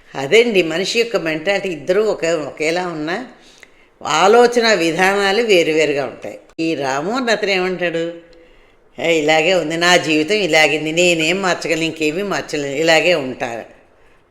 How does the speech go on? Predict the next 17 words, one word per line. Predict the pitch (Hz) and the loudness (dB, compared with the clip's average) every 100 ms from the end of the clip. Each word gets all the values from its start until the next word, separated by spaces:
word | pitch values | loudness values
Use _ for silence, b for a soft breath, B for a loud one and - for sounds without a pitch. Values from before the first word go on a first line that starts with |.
| _ | _
ఇలాగే | 180 208 196 214 | 2 4 6 4
ఉండాలి" | 175 156 160 143 143 - - - | 4 4 4 6 2 -4 -10 -6
అనుకుంటాడు. | 165 - 117 120 135 - - _ 233 | -4 -4 -6 -8 -12 -16 -18 _ -6
అతను | 220 208 | -4 -4
అంటాడు, | 202 196 196 | -4 -4 -4
"ఇది | 208 180 | -6 -4
నేనే | 151 170 233 262 | -2 -2 0 -2
ఎందుకు | 226 233 | -2 -4
మార్చకూడదు, | 226 214 214 196 208 196 | -4 -4 -4 -4 -4 -4
నేనెందుకు | 185 165 190 208 202 | -4 -4 -2 -2 -4
ప్రయత్నం | 208 208 208 214 | 0 0 2 -6
చేయకూడదు, | 196 190 196 | -4 -4 -6
మార్చడం | 190 165 160 185 240 | -8 -8 -8 -6 -6
ప్రయత్నం | 240 196 185 208 196 | -4 -6 -4 -8 -4
చేసి | 185 - | -6 -4
చూస్తానే | 180 - 196 | -8 -4 -4
మారుస్తాడు." | 233 170 139 120 - 113 92 | -4 -6 -6 -8 -10 -12 -12